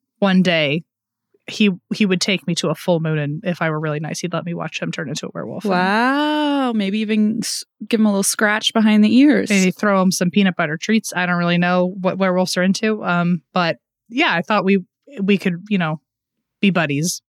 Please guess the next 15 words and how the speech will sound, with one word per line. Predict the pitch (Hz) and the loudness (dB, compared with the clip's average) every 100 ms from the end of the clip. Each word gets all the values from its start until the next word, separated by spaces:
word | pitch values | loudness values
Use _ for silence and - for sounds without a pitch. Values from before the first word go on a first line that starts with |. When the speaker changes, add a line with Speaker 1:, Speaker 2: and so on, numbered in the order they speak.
| _ | _
Speaker 2:
Well, | 185 226 233 233 | 2 4 4 4
my | 226 233 330 | 4 4 2
knowledge | 311 269 247 233 | 4 4 4 2
of | 185 | 2
werewolves | 170 165 156 165 170 - | 2 2 2 0 -6 -2
is | 175 165 | -2 0
admittedly | 165 175 175 170 165 | 0 0 0 0 0
pretty | 151 - 190 | -2 -2 -2
limited, | 180 165 170 180 180 | 0 0 0 2 2
and | 170 156 | 2 0
I, | 147 - | -2 -2
I | 165 | -2
would | 160 160 | 0 -2
say | 190 165 156 | 0 2 2
it's, | 156 - | 0 -6